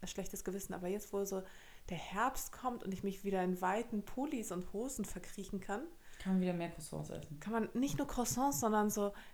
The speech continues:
Speaker 1: Lebkuchenherzen,
Speaker 2: Oh, auf Lebkuchen
Speaker 1: Spekulatius.
Speaker 2: freu-, freu-, freu ich mich auch.
Speaker 1: So, weißt du, so dieses ganze leckere Weihnachtsgebäck, was ich mir echt schon so im Oktober hole und was ich so richtig geil finde.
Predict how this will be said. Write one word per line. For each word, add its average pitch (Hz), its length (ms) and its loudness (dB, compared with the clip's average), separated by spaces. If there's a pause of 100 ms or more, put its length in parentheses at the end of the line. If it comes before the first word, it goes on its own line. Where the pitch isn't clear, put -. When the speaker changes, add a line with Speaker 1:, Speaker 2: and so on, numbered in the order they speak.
(120)
Speaker 1:
Lebkuchenherzen, 208 1400 0 (240)
Speaker 2:
Oh, - 60 2
auf 190 240 4
Lebkuchen 196 380 8
Speaker 1:
Spekulatius. - 40 2
Speaker 2:
freu-, 208 440 0
freu-, 180 120 2
freu 170 280 -2
ich 165 80 -4
mich 156 160 -4
auch. 143 260 -2 (240)
Speaker 1:
So, - 140 2 (220)
weißt 214 220 4
du, 240 40 2
so 233 100 6
dieses 220 320 0
ganze 254 320 4
leckere 226 540 4 (220)
Weihnachtsgebäck, 220 800 4
was 214 140 0
ich - 100 -4
mir 214 120 0
echt 214 200 -2
schon 220 140 0
so 214 100 0
im 196 80 2
Oktober 202 540 4
hole 185 340 0 (360)
und 202 80 -2
was 185 120 2
ich 185 100 2
so 202 100 2
richtig 196 420 0
geil 185 220 4
finde. 170 220 -2